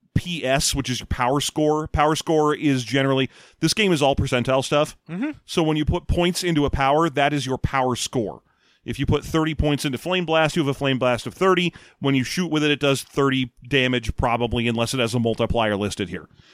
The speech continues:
Speaker 1: So, for example, if you're looking at Cold Blast, Cold Blast does your, your P S times one half in, uh, in S P and a P S times one in C P damage,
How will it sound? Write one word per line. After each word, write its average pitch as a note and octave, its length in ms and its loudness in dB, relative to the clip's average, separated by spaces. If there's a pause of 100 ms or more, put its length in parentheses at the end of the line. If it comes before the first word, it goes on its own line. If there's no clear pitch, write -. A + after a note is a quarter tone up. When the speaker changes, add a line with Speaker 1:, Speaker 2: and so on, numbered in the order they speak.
(120)
Speaker 1:
So, - 160 -4
for D3+ 140 -2
example, C#3+ 420 -2
if C3 80 -4
you're D3+ 80 -2
looking C#3+ 260 -2
at - 120 -10
Cold B2+ 340 0
Blast, G#2+ 400 -4
Cold C3 240 -6
Blast B2+ 300 0
does B2+ 180 0
your, B2 220 -2
your B2 260 -2
P D#3+ 320 -2
S B2 240 0
times B2+ 340 -2
one A#2 280 -2
half G2+ 500 -4 (400)
in, A2+ 300 0
uh, G#2 280 -2
in A#2 280 -4
S C3+ 180 -4
P B2+ 400 -4 (300)
and C#3 260 0
a C#3 160 0
P D#3 240 -2
S C3+ 140 0
times B2+ 320 -4
one C3 260 2
in A#2+ 220 0
C E3 200 -2
P A#2 200 -4
damage, E2+ 420 -8